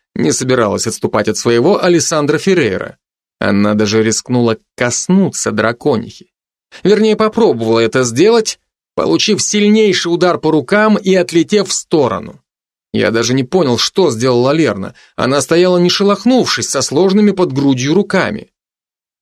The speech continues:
Мать Урсулы моментально взорвалась энергетической вспышкой и явно собиралась броситься в бой, все в точности, как я и опасался.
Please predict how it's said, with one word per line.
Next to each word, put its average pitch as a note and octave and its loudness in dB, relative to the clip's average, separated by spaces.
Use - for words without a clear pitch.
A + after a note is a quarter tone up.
Мать B2+ 0
Урсулы C3+ -2
моментально C3+ 0
взорвалась C#3 0
энергетической D3 -2
вспышкой D3 -2
и - -2
явно D3+ 2
собиралась F3 0
броситься F3+ 0
в G3 0
бой, D#3+ 2
все - -4
в - -10
точности, D#3+ -2
как D3 -2
я D3 2
и C3+ 0
опасался. B2 -4